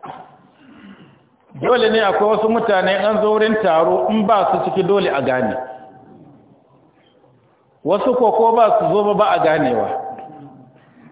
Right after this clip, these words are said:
An fahimta ko? Kowa da matsayinsa.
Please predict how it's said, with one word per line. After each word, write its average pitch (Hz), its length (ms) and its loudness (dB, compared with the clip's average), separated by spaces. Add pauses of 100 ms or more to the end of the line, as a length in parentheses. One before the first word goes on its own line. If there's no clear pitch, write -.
(440)
An 196 160 0
fahimta 190 320 0
ko? 180 140 0 (680)
Kowa 202 340 2
da 180 140 0
matsayinsa. 151 580 0